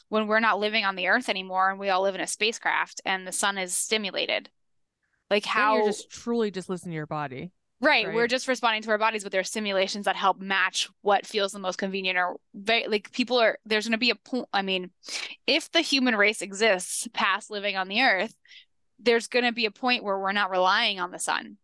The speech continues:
Speaker 1: And then time
Speaker 2: Oh,
Speaker 1: is gonna
Speaker 2: yeah.
Speaker 1: be completely irrelevant. Like, it's not gonna
Speaker 2: You're, is who, yeah, who's gonna keep track of time like that?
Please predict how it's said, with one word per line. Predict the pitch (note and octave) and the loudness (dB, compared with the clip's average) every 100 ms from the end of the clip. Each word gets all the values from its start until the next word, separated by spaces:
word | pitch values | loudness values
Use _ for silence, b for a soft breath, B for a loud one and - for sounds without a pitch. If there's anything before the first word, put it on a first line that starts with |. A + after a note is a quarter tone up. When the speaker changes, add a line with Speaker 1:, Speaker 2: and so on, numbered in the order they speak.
| - | -4
Speaker 1:
And | G#3 G#3 | -2 0
then | G#3 | 0
time | - G#3+ A3+ | 0 2 0
Speaker 2:
Oh, | |
Speaker 1:
is | E3+ | -4
gonna | G#3+ | -2
Speaker 2:
yeah. | F#3+ | 2
Speaker 1:
be | F#3+ | 2
completely | G#3 - - B3 C4+ A#3 | 0 -4 0 2 4 4
irrelevant. | G#3+ F#3+ C#3 - - - | 4 2 0 0 -2 -2
Like, | F#3+ | -2
it's | G3+ A#3 | -2 -2
not | G#3+ G3+ A3 | 0 0 0
gonna | G#3 G3 F#3+ F#3+ - | -2 2 0 -2 -4
Speaker 2:
You're, | C#4+ G3+ | -4 -4
is | G#3+ - | -8 -14
who, | - C4 | -10 -4
yeah, | A3 D#3+ | -4 -2
who's | G#3 A#3 | -4 -2
gonna | A#3 | -4
keep | G3+ G#3+ | -6 -8
track | G#3 F#3 | -6 -6
of | F3+ | -8
time | E3+ D3+ | -10 -12
like | C#3+ - | -12 -12
that? | C#3+ C3 | -12 -12